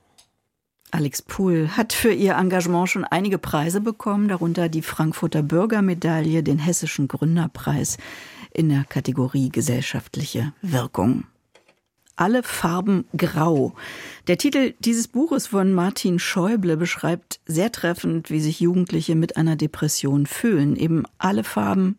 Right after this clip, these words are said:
grau. Das hat Alex Puhl ja auch schon erzählt in unserem Gespräch. Martin Schäuble hat den Roman vor dem Hintergrund der Krankheit und des Suizids ihres Sohnes Emil geschrieben. Frau Puhl, wie sind Sie mit Martin Schäuble in Kontakt gekommen?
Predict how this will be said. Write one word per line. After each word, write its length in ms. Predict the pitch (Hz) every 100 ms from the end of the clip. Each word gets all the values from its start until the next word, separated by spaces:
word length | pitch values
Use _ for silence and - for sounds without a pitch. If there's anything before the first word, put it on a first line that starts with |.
| -
grau. 420 | - 175 180 165
Das 200 | 160 -
hat 180 | 175 -
Alex 280 | 180 175 -
Puhl 260 | - 196 190
ja 160 | 175
auch 100 | 165
schon 300 | - 151 160 - - - - -
erzählt 540 | 170 - 185 202 180
in 160 | - 151
unserem 300 | 151 156 151
Gespräch. 600 | 156 - 147 147 226 - - - -
Martin 280 | 180 190 254
Schäuble 400 | 226 185 226 254
hat 140 | 208
den 140 | 262 262
Roman 580 | 220 190 180 196 240 240
vor 320 | - - 208 247
dem 140 | 247
Hintergrund 800 | 214 214 220 - 190 202 202 -
der 60 | 180
Krankheit 480 | - 165 - 180 175
und 140 | 160
des 120 | 170
Suizids 720 | 165 165 165 - 175 170 - -
ihres 440 | 165 156 160 - -
Sohnes 400 | 147 147 151 -
Emil 380 | 139 143 147 135
geschrieben. 640 | 120 - - 120 123 135 - - - - -
Frau 220 | - 165
Puhl, 320 | 139 - 156 156
wie 80 |
sind 160 | 180 262
Sie 100 | 285
mit 200 | 247 240
Martin 280 | 220 214 214
Schäuble 320 | 208 196 208
in 120 | 180
Kontakt 420 | - 180 294 -
gekommen? 480 | 269 240 165 160 160